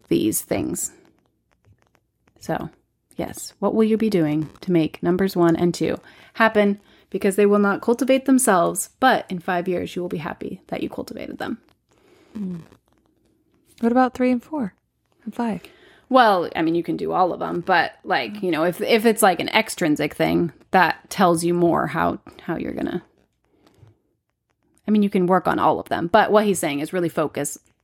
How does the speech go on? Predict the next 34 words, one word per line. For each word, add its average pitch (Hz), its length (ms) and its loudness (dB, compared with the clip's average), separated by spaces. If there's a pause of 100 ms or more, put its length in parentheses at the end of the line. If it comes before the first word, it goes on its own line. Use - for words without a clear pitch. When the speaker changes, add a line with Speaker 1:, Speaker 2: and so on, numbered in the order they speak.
(140)
Speaker 1:
right 262 200 4
now - 200 -2
Speaker 2:
On 196 40 -4
the 196 60 -6
one 180 180 -8
and 175 140 -10
two. - 140 -10
Speaker 1:
on 202 260 4
one 214 180 4
and 208 160 2
two. - 200 -2
What 196 180 2
are 208 40 6
you 220 80 4
gonna 233 180 4
do 170 420 2 (100)
to - 100 -18
pursue 175 380 0
one - 260 0
and - 180 0
two? - 220 -2 (600)
Speaker 2:
Okay, 175 320 -4 (160)
I 202 60 4
see, 180 240 0
because 185 220 -6
that's 196 180 2
in 196 60 0
line 180 180 2
with 170 120 -4
what 165 100 0
we've - 140 -2
been 175 140 -4
saying. - 340 -6
<laughs> - 260 2